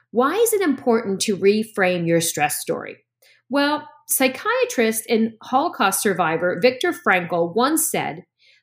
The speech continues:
"Between stimulus and thought, there is space.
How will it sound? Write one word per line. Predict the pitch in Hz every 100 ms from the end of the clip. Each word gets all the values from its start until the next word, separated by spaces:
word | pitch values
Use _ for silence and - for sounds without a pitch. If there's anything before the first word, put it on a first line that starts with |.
| -
"Between | 247 240 330 359 381 403 -
stimulus | - - 320 349 392 403 403 - -
and | 254 240
thought, | - 254 151 - - _ _ _ _ _ -
there | 165 175
is | 190 -
space. | - 359 311 - -